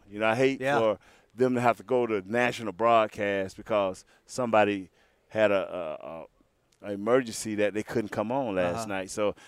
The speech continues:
Speaker 1: I'm like, "Man, I don't want, I don't wanna, I wanna keep all our local shows intact."
Speaker 2: Right.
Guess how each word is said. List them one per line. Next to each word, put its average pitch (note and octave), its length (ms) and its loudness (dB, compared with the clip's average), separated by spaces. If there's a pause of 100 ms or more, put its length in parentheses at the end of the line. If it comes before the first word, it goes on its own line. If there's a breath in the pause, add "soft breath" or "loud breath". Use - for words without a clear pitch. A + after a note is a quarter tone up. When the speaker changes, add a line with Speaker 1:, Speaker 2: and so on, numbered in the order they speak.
Speaker 1:
I'm A#2+ 140 -8
like, G2+ 160 -10
"Man, B2+ 180 -10
I C#3+ 140 -6
don't A2+ 120 -8
want, C3+ 180 -8 (100)
I B2+ 100 -6
don't C#3 140 -2
wanna, B2 280 0 (460 soft breath)
I A#2+ 60 -4
wanna C3+ 220 -2
keep D3 200 -4
all A#2+ 200 4
our A2 100 6
local A#2+ 320 0
shows A#2 520 -2
intact." A2 560 -6
Speaker 2:
Right. A#2 260 -8